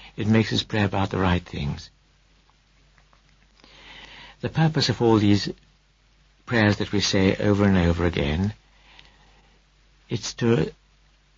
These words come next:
serve as a sort of timing device, a sort of pious timing device. We're not meant to be thinking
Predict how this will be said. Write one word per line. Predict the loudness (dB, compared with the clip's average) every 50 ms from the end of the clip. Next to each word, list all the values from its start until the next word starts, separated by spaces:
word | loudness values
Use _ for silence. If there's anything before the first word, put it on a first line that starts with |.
| _ _ _ _ _ _ _ _ _ _ _ _ _ _ _ _ _ _ -14
serve | -6 -2 0 0 0 0
as | 0 0
a | 0
sort | 0 0 -2 -2
of | -2 -4 -4
timing | -4 0 2 2 2 2 2 0 0
device, | 0 -2 -4 -2 -2 -2 -4 -4 -6
a | -6
sort | -4 -4 -4 -4 -4
of | -6 -6
pious | -4 -2 0 2 2 2 0 -4 -8 -12 _
timing | -6 -2 0 0 2 2 2 0
device. | 0 -2 -4 -4 -6 -6 -8 -10 -12 -18 -20 _ _ _ _ _ _ _ _ _ _ _ _ _ _ _ _ _ _ _ _ _ _ _ _ _ _ _ _ _ _ _ _ _ _ _ _ _ _ _ -20 _ _ _ _ _ _
We're | 0 2
not | 2 2 4
meant | 4 2 2 2
to | 0
be | -2 -2
thinking | -2 -2 -2 -2 -2 -2 -2 -2 -2 -2 -4